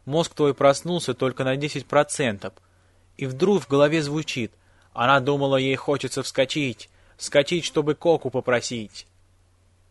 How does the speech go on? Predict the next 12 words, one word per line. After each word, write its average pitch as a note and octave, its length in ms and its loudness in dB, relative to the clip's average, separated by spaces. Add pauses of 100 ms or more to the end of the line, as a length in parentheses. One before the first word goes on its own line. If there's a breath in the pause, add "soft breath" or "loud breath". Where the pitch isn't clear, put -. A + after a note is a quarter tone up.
(340)
По B2+ 120 0
ходу E3+ 300 -2
нашего D3+ 340 0
разговора D3 680 2 (360 soft breath)
Уоррен D3+ 360 2
спросил, D3 520 0
помню D#3+ 400 -4
ли D3 100 -4
я D#3 200 -2
её D3 180 -2
забавные D3 560 0
очки, - 480 -12